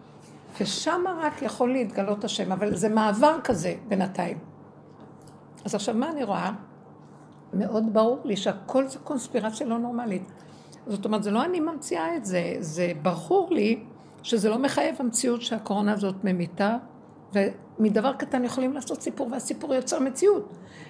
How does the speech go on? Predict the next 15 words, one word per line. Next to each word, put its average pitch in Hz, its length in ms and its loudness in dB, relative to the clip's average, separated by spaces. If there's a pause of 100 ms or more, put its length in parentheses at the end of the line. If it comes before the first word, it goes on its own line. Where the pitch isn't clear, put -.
הרבה 247 300 4
אנשים 330 400 2
ככה, 269 280 0 (220)
זה, 277 300 4 (120)
מתרגשים 220 840 0
ומפרשים, 247 720 2 (480)
ונהיה 349 300 6 (140)
מציאות. 466 520 6 (100)
וזה 214 200 4
באמת, - 340 6
שזה 226 200 0
נהיה 254 200 2
מציאות, 302 420 0
זה 240 80 4
פוגע. 190 400 0